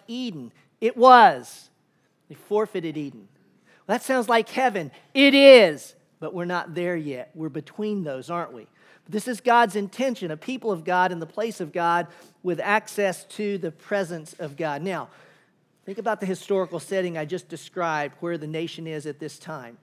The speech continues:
The people of God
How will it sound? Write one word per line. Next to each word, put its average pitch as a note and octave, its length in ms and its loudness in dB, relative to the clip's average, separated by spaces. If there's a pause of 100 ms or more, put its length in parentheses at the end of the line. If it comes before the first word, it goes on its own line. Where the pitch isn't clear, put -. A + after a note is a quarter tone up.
(1900)
The E3+ 260 0 (400)
people A3 600 -6
of D3+ 240 -8
God C#3 580 -6